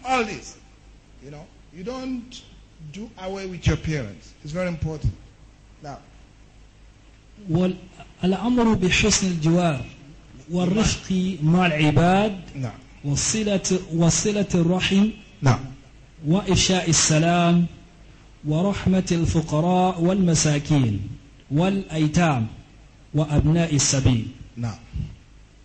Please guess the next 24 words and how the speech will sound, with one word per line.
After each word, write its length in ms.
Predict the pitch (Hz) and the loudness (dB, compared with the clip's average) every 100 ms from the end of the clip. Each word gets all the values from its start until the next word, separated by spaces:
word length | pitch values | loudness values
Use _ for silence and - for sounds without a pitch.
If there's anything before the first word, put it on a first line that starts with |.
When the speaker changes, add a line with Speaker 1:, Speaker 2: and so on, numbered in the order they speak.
| - - - - - - - - - - - - 131 | -20 -20 -20 -20 -20 -20 -20 -20 -20 -20 -20 -20 -8
Speaker 1:
Ìṣesí 320 | 135 151 196 | -4 -2 -2
àwọn 200 | 156 135 | -2 -2
ẹni 160 | 131 131 | -6 -6
rere 100 | 135 | -6
tó 120 | 143 | -8
ti 100 | - - | -10 -8
kọjá 280 | 120 131 123 | -8 -6 -8
lọ, 80 | 107 - - - - - - - - - - - - - | -10 -12 -12 -14 -18 -20 -20 -20 -20 -20 -20 -20 -20 -12
tó 120 | 170 | -10
jẹ́ 180 | 156 165 | -10 -8
yí 180 | 170 170 - | -10 -10 -12
pé 220 | 170 165 170 165 | -12 -12 -16 -16
látara 1080 | 196 202 - 147 143 143 139 135 135 135 139 - - - - - - - - - - - - - - - - | -16 -16 -18 -14 -12 -12 -10 -10 -10 -14 -18 -20 -20 -20 -20 -20 -20 -20 -20 -20 -20 -20 -20 -20 -20 -20 -20
Ì-, 180 | 135 131 - - | -20 -20 -20 -20
n 160 | 160 156 | -20 -16
tí 120 | - | -14
òjíṣẹ́ 400 | 202 143 135 165 | -12 -14 -12 -12
náà 120 | 165 156 | -12 -14
sallallahu 280 | 151 120 | -14 -14
alaihi 100 | 107 | -12
wasallam 280 | - 160 151 | -12 -10 -12
ń 60 | 139 - | -14 -16
pa 100 | 131 | -14
láṣẹ 440 | 139 147 - 117 | -8 2 2 2